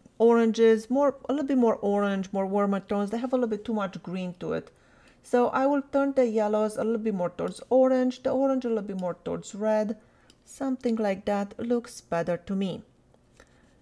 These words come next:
Next, I want to go into the saturation and I want to desaturate the blues into the sky and the water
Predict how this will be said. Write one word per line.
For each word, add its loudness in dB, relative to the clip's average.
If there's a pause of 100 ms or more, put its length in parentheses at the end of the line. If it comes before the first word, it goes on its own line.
(160)
Next, -2 (140)
I 4
want 2 (120)
to 4
go 6
into -2
the -2
saturation 0
and 0
I 2
want 2
to 0
desaturate -2
the 0
blues 0
into -2
the -4
sky -4
and -2
the -4
water -4